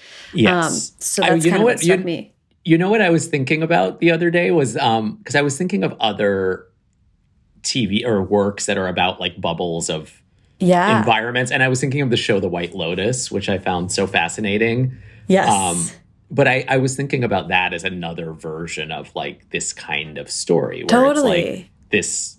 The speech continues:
Speaker 1: bubble of an environment where privileged people come in on different,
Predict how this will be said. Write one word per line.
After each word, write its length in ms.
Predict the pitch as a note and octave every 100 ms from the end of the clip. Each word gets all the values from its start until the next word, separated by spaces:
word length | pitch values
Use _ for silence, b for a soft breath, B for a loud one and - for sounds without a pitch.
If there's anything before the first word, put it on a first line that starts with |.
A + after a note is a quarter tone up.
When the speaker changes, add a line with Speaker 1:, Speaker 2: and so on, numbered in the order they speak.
| _
Speaker 1:
bubble 400 | - - F2 G#2+
of 100 | B2+
an 80 | B2+
environment 840 | B2+ A#2+ D#2 C#2 D2+ D2+ D#2+ F2 -
where 440 | - D#2 C#2+ C#2+ D2+
privileged 560 | - D#2 F#2 A2 -
people 240 | A2 G#2+ B2+
come 180 | A#2
in 240 | E2 D#2+ E2+
on 180 | F2+ F2+
different, 540 | F2 - G#2 A2+ C3